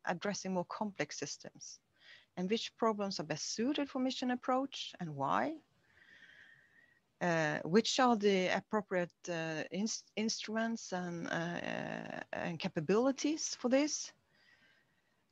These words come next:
Could more classical, uh, research and innovation programs be scaled up to, to be such missions? And what kind of mistakes should be avoided? And is there a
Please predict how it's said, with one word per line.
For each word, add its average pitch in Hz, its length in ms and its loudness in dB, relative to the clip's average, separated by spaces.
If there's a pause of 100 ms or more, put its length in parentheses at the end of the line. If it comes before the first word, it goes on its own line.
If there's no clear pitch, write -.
(120)
Could 247 400 6 (360)
more 196 180 2
classical, 240 1080 6
uh, 196 640 2 (100)
research 196 480 0
and 202 100 -2
innovation 190 520 0
programs 208 560 0
be - 120 -12
scaled 208 680 0
up 285 280 -2
to, - 160 -6 (140)
to - 120 -8 (100)
be 220 160 -4
such - 320 -4
missions? 277 680 0 (1300)
And 240 120 8
what 302 140 2
kind 320 240 10
of 277 60 6
mistakes - 840 0 (540)
should 196 240 -2
be 214 120 4
avoided? 202 640 2 (440)
And 190 120 0
is 240 160 2
there 247 240 6
a 214 240 8